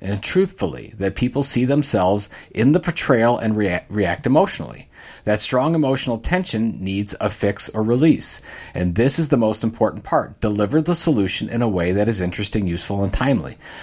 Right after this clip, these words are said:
Traditional ways of talking to consumers are no longer useful.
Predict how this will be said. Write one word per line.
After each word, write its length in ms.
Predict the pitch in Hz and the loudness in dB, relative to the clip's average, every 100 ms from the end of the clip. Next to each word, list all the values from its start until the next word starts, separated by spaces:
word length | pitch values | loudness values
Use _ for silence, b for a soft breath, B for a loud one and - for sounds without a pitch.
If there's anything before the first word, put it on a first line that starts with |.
| B | B
Traditional 460 | - 110 123 170 147 | 0 0 2 2 2
ways 320 | 110 120 120 | 4 2 2
of 100 | 107 | 0
talking 400 | 104 98 135 131 | 0 0 0 -2
to 80 | 135 | -2
consumers 600 | - 131 - 90 95 92 | -2 -2 -2 0 -2 -2
are 60 | 85 | -2
no 160 | 85 | 0
longer 380 | 101 104 107 113 | 0 0 -2 -2
useful. 500 | 107 82 - 92 90 | -2 -2 -4 -6 -8